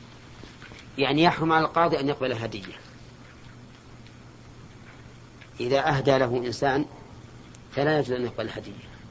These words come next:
مطلقا، سواء كان لهذا المهدي حكومة أم لم يكن.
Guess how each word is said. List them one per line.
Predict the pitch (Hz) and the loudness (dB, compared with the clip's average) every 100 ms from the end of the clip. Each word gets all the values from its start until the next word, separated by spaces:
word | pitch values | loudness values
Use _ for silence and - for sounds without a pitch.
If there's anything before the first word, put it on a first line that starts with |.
| - - - - - - 170 | -18 -18 -20 -20 -20 -2 4
مطلقا، | 180 165 143 110 - - - - - - - - - | 4 4 -2 -6 -10 -18 -18 -20 -18 -18 -18 -18 -14
سواء | - 139 151 165 160 | 0 6 8 8 4
كان | 135 156 151 | 4 4 4
لهذا | 123 123 117 156 147 | 2 -2 2 2 4
المهدي | 151 151 131 123 107 | 4 4 2 -2 -2
حكومة | 147 - 165 160 - - - - - - - - - 156 | -2 8 10 10 6 -2 -18 -20 -20 -20 -20 -20 2 8
أم | 160 | 8
لم | 135 127 | 8 4
يكن. | - | -4